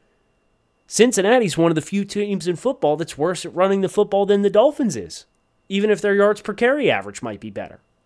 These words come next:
This team can't run the football, and their quarterback now without Joe Burrow is Brandon Allen.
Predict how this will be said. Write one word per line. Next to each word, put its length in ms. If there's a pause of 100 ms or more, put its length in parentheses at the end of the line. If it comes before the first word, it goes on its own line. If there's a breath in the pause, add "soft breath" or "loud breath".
(760)
This 80
team 200
can't 360
run 180
the 60
football, 500 (260 loud breath)
and 100
their 80
quarterback 640
now 200
without 340
Joe 200
Burrow 360 (840)
is 140
Brandon 520
Allen. 380